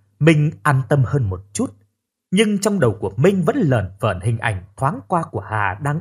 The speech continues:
ướt nhẹp, nhô lên từ dưới hồ nước. Giọng của Hà thì thầm vào tai của Minh. "Đi đi, đi đi Minh." "Mẹ chắc là Hà không đi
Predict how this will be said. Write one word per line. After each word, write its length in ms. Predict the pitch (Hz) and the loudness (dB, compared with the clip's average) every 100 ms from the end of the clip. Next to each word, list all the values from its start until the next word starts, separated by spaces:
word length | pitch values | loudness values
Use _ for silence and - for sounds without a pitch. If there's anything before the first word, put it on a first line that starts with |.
| - | -6
ướt 220 | 262 - | -8 -6
nhẹp, 240 | 104 92 - _ _ _ _ _ _ - | -6 -6 -6 _ _ _ _ _ _ 0
nhô 360 | 135 156 143 | 6 8 8
lên 280 | 139 139 123 | 6 4 2
từ 140 | - - | -4 -8
dưới 300 | 98 120 202 | -4 -2 -2
hồ 240 | 107 95 90 131 | -2 -4 -4 -2
nước. 140 | 208 - _ _ _ _ _ _ _ | -2 -4 _ _ _ _ _ _ _
Giọng 380 | 135 160 139 131 | 0 0 0 -2
của 100 | - | 0
Hà 280 | 101 123 127 123 | 0 2 0 2
thì 160 | 135 123 | 0 2
thầm 200 | 139 131 | 0 0
vào 160 | 127 | -2
tai 140 | 196 190 | -2 -2
của 140 | 190 98 | -4 0
Minh. 280 | 143 190 - - _ _ _ _ _ _ | 2 2 -2 -10 _ _ _ _ _ _
"Đi 340 | 175 131 127 120 | 0 2 4 2
đi, 300 | 120 120 113 _ _ _ _ _ _ _ - | 2 0 -2 _ _ _ _ _ _ _ 0
đi 260 | 165 175 | 4 6
đi 180 | 170 175 | 6 6
Minh." 380 | 165 170 180 139 - _ _ _ _ _ _ _ _ _ _ _ _ _ _ _ _ _ _ _ _ _ _ _ _ _ _ _ _ - | 6 4 2 -2 -6 _ _ _ _ _ _ _ _ _ _ _ _ _ _ _ _ _ _ _ _ _ _ _ _ _ _ _ _ -2
"Mẹ 280 | 127 135 120 | 2 4 2
chắc 200 | - - | 0 0
là 320 | 131 113 104 | 0 2 0
Hà 300 | 98 120 113 | 0 0 0
không 240 | 107 180 | 0 0
đi 80 | 175 | 2